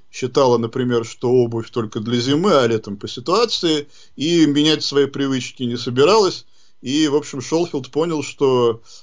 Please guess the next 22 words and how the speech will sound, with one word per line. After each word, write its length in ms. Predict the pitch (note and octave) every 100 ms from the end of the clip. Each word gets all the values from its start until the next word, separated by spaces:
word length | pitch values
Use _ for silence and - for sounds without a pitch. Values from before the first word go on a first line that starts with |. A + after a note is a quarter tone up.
| -
в 80 |
Вашингтоне 640 | A#2 - C3+ - D#3+ D#3+ C3+
им 100 | B2+
придётся 420 | C3 B2+ A#2+ -
тяжело, 480 | C3 A#2 C#3 E3+ F3
и, 220 | B2 D3+
э, 640 | D3+ C3 A#2 A2 G#2+ G#2+
ради 200 | B2 B2
своей 320 | - B2 A#2
жены 280 | A2+ B2+ D3+
отказался. 720 | C3+ - C3 A#2 F2+ F2 - - - - - -
Вот, 360 | - D#3+ E3
да, 120 | B2+
бывает 400 | C3+ A#2 A#2+ B2+
и 40 | A#2+
такое. 500 | B2 B2 B2 F#2+ E2 - - - - - -
Ну 180 | D#3 G3+
вот. 220 | C#3 F#2+ - - -
И 260 | F3 F#3+ D#3
много 400 | D#3 F3 D3 B2+
было, 260 | A#2+ A#2
кан-, 260 | G#2+ A#2+ B2